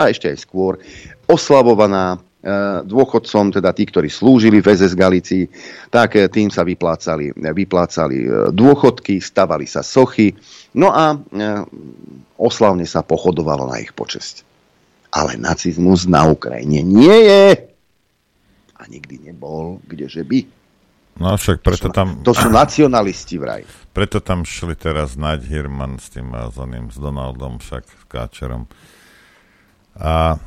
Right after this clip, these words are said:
Speaker 1: Hej.
Speaker 2: pozrite sa. A o histórii sa môžu hovoriť, viete, každý má nejaké svoje vysvetľovanie a toto,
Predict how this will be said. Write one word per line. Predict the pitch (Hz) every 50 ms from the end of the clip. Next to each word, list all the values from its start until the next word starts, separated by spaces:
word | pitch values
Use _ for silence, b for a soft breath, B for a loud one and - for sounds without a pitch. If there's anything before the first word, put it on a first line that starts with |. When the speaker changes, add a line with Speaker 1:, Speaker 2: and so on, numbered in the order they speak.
| - -
Speaker 1:
Hej. | 101 98 92 85 - b b b b b b b b b b - -
Speaker 2:
pozrite | - 110 117 107 87 92 90
sa. | - - - 71 65 - _ _ _ _ _ _ _ _ _ _ _ _ _ - _
A | - 69 73 73 73 71 71 71 71 71 69 64 58 55 50 _ _ _ _ _ _ _ _ _ _ _ _ _ _ _
o | - - 113 123
histórii | 123 117 95 - - 101 92 87 76
sa | - - 73
môžu | 76 82 87 82 67 67
hovoriť, | 67 76 73 67 73 73 71 65 - - -
viete, | - 76 80 78 - - -
každý | 69 - 120 98 71 69 78
má | 73 76 76 76 76 76
nejaké | 76 76 73 67 - -
svoje | 67 - - 64 64 62 64
vysvetľovanie | 64 65 - - 64 - - - 62 58 58 60 62 60 58 53
a | 52
toto, | - - - - -